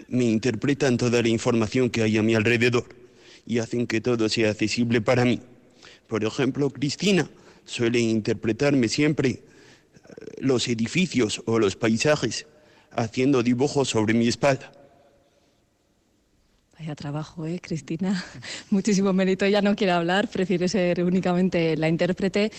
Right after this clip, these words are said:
Speaker 2: pero desde luego muchísimo mérito el de todo el equipo que te acompaña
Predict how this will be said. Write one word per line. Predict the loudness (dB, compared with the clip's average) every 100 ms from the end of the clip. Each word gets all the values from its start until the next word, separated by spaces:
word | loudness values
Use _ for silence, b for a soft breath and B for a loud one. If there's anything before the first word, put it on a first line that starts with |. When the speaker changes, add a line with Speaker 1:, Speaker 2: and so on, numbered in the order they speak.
| B -4
Speaker 2:
pero | 0
desde | 0 2
luego | 2 2 2
muchísimo | 0 0 2 2 4
mérito | 2 2 2
el | 2
de | 0
todo | 2 2 4
el |
equipo | 2 0 0
que | 0 0 0
te | 0
acompaña | 0 0 0 0 0 -2